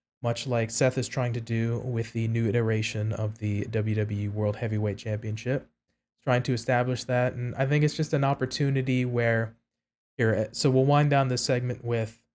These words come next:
the fact that more women are getting opportunities and having storylines and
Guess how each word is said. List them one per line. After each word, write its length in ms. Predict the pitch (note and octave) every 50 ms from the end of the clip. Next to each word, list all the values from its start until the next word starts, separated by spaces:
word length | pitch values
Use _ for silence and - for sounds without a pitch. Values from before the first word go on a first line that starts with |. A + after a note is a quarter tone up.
| _ _ _ _ _ _ _ _ _ _ _ _ _ _ _ -
the 60 | C3+
fact 380 | A2+ - E3 D#3+ E3+ E3 - D#3+
that 280 | D#3+ D3+ C#3+ B2 - C3+
more 320 | C3+ C#3+ C#3+ C#3+ D3+ D#3 D3+
women 320 | C#3+ D3+ D3 D3 C#3+ C3+
are 40 | C3
getting 280 | B2+ B2+ B2+ B2+ B2
opportunities 800 | B2 A#2+ B2 - G#2+ A2 - B2 A#2 A#2 A2+ A2 G#2+ G#2+ G#2+ G#2+
and 120 | G#2+ G#2
having 300 | G2+ - A#2+ A#2 A#2 A2+
storylines 840 | A2 - - A#2 A2+ A2 G#2+ G#2 G#2 G2+ G#2 G#2 G#2 G#2 G#2 G2+ G2
and 220 | G2 G2 G2 G2+